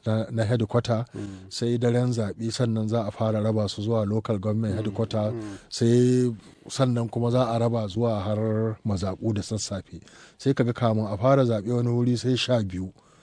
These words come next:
Speaker 1: wani
Speaker 2: Mm.
Speaker 1: wuri sai wurin karfe ɗaya.
Speaker 2: Right.
Speaker 1: To, uh, gaskiya mun, muna nan muna ta ƙara ingantawa. Har yanzu karfe takwas ya kamata a fara zaɓe, amma har yanzu wasu wuraren kaman zaɓen da muka yi a Ondo,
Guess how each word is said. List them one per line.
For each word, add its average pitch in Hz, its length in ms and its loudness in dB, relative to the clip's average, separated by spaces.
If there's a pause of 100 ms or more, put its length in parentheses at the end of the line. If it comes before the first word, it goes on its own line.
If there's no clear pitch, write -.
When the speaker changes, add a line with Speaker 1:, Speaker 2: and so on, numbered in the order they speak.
(240)
Speaker 1:
wani 123 160 2
Speaker 2:
Mm. 120 60 2
Speaker 1:
wuri 123 240 2
sai 123 140 -2
wurin 120 260 2
karfe 120 380 -2
ɗaya. 92 320 -10
Speaker 2:
Right. 107 280 -8 (220)
Speaker 1:
To, 104 460 0
uh, 107 380 -2
gaskiya 143 500 2
mun, 143 320 0
muna 139 260 2
nan 123 140 0
muna 127 240 0
ta 123 80 -10
ƙara 120 320 -2
ingantawa. 104 640 -6
Har 160 180 -2
yanzu 120 540 2 (280)
karfe 156 340 0
takwas 151 320 2
ya 139 80 4
kamata 127 440 0
a 104 60 -4
fara 127 260 0
zaɓe, 127 540 -2 (420)
amma 120 300 -2
har 165 140 2
yanzu 139 340 4
wasu 139 160 0
wuraren 143 420 2
kaman 120 280 0
zaɓen 127 280 0
da 123 80 0
muka 117 240 -2
yi 113 60 -2
a 101 100 -6
Ondo, 92 420 -4